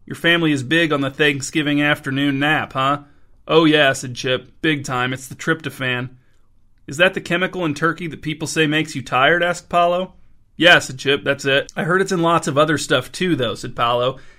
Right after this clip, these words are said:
"and that you'd need way more than what you actually get from a few servings of turkey to make you fall asleep." "That's not accurate," said Chip. "Get your stuff so we can go. Make sure you bring comfortable clothes." Paolo went to his room,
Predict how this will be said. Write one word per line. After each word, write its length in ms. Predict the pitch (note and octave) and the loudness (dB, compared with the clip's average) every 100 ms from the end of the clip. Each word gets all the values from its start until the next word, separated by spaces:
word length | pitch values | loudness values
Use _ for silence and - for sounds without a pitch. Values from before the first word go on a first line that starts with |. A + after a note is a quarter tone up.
| _ | _
"and 120 | D3+ | -4
that 80 | D3+ | -2
you'd 180 | D#3 C#3+ | -2 0
need 220 | E3+ F3 | 0 2
way 240 | C#3+ D#3+ | 4 4
more 260 | D#3+ D#3+ E3+ | 4 4 2
than 160 | D3 C#3+ | 2 0
what 180 | C#3 | 0
you 120 | C#3+ C#3+ | 2 2
actually 340 | D3+ - C3+ | 2 -2 -4
get 240 | C#3 D#3+ | -2 -4
from 140 | - C#3 | -4 -6
a 60 | |
few 200 | C3 D3+ | -6 -6
servings 460 | C#3+ D#3+ D#3+ D3 B2+ | -4 0 2 0 -4
of 100 | A2+ | -4
turkey 340 | D#3+ E3 D3 | -2 -2 -2
to 60 | A#2 | -6
make 240 | B2 C3 | -6 -6
you 80 | C3 | -8
fall 260 | - C#3+ C3+ | 0 2 2
asleep." 480 | A#2+ - D3 G#2+ - - - - - - | -2 -2 -2 -4 -10 -20 -20 -20 -20 -2
"That's 240 | D#3 D#3+ | 2 2
not 220 | E3+ F3 D3 | 4 6 8
accurate," 420 | C#3+ D3 A#2+ A2+ | 4 2 -6 -6
said 180 | B2 A#2 | -10 -6
Chip. 280 | B2 B2 - - - - - | -4 -4 -6 -20 -20 -16 -4
"Get 180 | E3+ | -2
your 80 | G#3+ | -2
stuff 280 | - G#3 F3 | 0 2 2
so 140 | - | 0
we 60 | E3 | -2
can 140 | D#3+ | 0
go. 360 | D3 D#3 A#2 G#2 - | 2 2 2 -2 -6
Make 140 | C#3+ | -6
sure 140 | C#3+ F#3+ | -2 -2
you 120 | F3+ | 0
bring 240 | E3 E3+ | 0 0
comfortable 420 | D#3 E3+ D#3+ C3+ C3 | 2 0 0 -8 -6
clothes." 520 | D#3 D3+ B2 A2 - _ - - _ - - - | 0 2 2 -2 -14 _ -20 -20 _ -20 -18 2
Paolo 300 | E3 D#3+ C#3+ | 4 4 2
went 180 | C#3+ | 0
to 120 | C#3+ C#3 | -2 -4
his 120 | B2 | -2
room, 400 | C#3+ C#3+ C3 | -2 0 -2